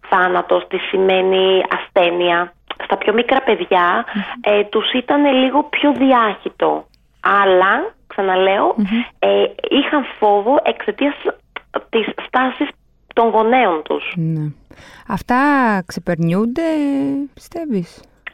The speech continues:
Speaker 1: Αυτά ξεπερνιούνται όταν, ε, δεν υπάρχει διάρκεια.
Speaker 2: Μμμ.
Speaker 1: Δηλαδή, μ-, μία,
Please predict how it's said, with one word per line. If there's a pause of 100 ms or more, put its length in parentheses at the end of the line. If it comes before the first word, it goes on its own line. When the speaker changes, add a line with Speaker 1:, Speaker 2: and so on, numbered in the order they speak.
Speaker 1:
Αυτά
ξεπερνιούνται
όταν, (400)
ε, (120)
δεν (400)
υπάρχει
διάρκεια. (240)
Speaker 2:
Μμμ. (800)
Speaker 1:
Δηλαδή, (180)
μ-,
μία,